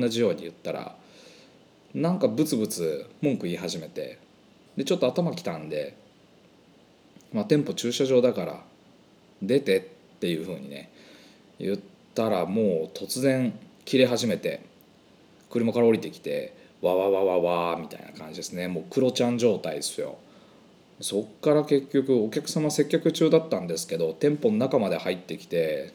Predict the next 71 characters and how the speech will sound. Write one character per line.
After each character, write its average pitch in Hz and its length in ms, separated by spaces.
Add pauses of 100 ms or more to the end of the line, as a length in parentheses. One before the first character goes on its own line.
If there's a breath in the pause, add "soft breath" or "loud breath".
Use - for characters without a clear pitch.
(120)
な - 100
ん 101 140
か 101 100
ブ 90 120
ツ 92 100
ブ 85 100
ツ - 120
ブ 104 120
ツ 113 120
ブ 92 120
ツ 82 300
言 80 100
っ 85 40
て - 100
た 80 140
ん 80 80
で、 71 260
も 80 80
う 78 60
仕 - 80
方 110 160
な 120 100
い 101 60
ん - 20
で - 80
警 120 180
察 117 540 (140)
を 104 260
呼 90 100
び 107 140
ま 120 160
し - 80
て 90 100
で 73 140
す - 160
ね。 73 240 (640 loud breath)
で、 - 140
警 135 160
察 147 260
呼 143 80
ん 147 40
だ 135 100
ら 80 180
そ 143 140
そ 139 160
く - 80
さ 87 160
と 76 280 (300)
逃 139 80
げ 120 120
て 85 100
っ 82 60
ち - 80
ゃ 78 40
っ - 80
た 85 100
ん 76 60
で 71 100
す - 120
け - 100
ど、 71 240 (1200 loud breath)
ま 135 360
あ、 165 40
な 165 80
ん 160 140
か 143 140
ね、 117 440 (960)
春 160 380
だ 113 140
な 87 140
と。 78 200